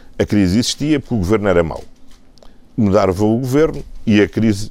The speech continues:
e a crise ficava resolvida. Bom, hoje percebemos que a crise tem uma natureza muito diversa. A crise tem uma natureza sistémica à escala, à escala europeia, que exige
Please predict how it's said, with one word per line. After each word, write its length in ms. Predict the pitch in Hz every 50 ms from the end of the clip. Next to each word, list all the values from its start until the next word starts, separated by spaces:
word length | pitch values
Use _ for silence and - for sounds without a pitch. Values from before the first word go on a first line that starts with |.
| - - -
e 120 | 101 98
a 40 | 98
crise 420 | - - 101 113 107 95 95 98 - -
ficava 400 | - - 90 - 101 101 82 87
resolvida. 480 | 82 80 85 82 76 69 69 64 62 - -
Bom, 180 | 104 98 - -
hoje 200 | 113 120 110 -
percebemos 580 | - - - - 107 90 101 110 120 117 - - - -
que 80 | - 117
a 40 |
crise 260 | - - 120 123 117 -
tem 100 | 127 117
uma 100 | 117 113
natureza 400 | 110 - 117 110 110 98 107 107
muito 260 | 104 110 113 95 101
diversa. 460 | 107 113 98 101 92 76 - - - - _ - - - - - - - -
A 60 | 95
crise 200 | 82 98 95 -
tem 100 | - 101
uma 80 | 95 95
natureza 380 | 92 85 - 87 87 82 82
sistémica 760 | 85 - - - - 107 98 95 95 90 80 - 90 82 - 76
à 100 | - 87
escala, 420 | 85 - - - 87 85 82 85 - -
à 80 | 80
escala 280 | 80 - - 78 78 87
europeia, 440 | 92 98 - - 113 127 127 107 -
que 100 | - 110
exige 380 | 92 85 98 113 117 - -